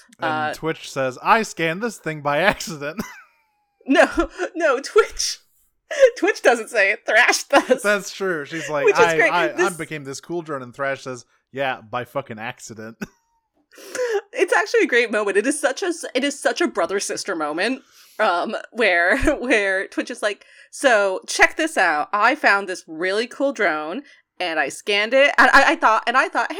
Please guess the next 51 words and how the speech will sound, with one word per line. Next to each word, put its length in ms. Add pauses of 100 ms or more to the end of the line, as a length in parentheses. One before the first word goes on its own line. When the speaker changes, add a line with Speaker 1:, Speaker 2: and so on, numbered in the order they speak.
(100)
Speaker 2:
'Hey, 300
that 340
could 140
be 140
me.' 440 (160)
And 200
then 140
it 160
Speaker 1:
Mm-hmm. 100
Speaker 2:
was 300
me." 380
<laughs> 120
And 140 (400)
Thrash 360
literally, 260
like, 180
shoves 360
it 160
away, 200
and 80
he 60
goes, 160 (320)
"Okay, 380
you 100
scanned 220
it 60
by 100
accident." 480 (300)
Speaker 1:
Mm-hmm. 460 (680)
"But 100
not 240
like 180
me. 280
I 120
saw 240
a 40
cool 280
bike, 300
and 80
I 100
immediately 360
knew 160
that 220
was 280
me, 280
and 100
I 80
scanned 280
it 100
on 120
purpose." 560